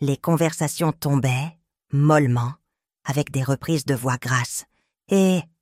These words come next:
au milieu de ce murmure pâmé, de ces soupirs mourants,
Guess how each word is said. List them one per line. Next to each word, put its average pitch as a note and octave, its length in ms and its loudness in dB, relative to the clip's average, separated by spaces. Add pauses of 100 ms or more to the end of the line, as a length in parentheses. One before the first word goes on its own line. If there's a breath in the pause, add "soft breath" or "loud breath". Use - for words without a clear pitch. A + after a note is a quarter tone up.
(260)
au G#3 100 4
milieu G3 400 4
de D#3+ 80 0
ce D#3+ 160 -2
murmure D#3+ 480 2
pâmé, C3+ 640 0 (580)
de F3+ 120 0
ces F3+ 260 0
soupirs F#3+ 540 0
mourants, C3+ 420 4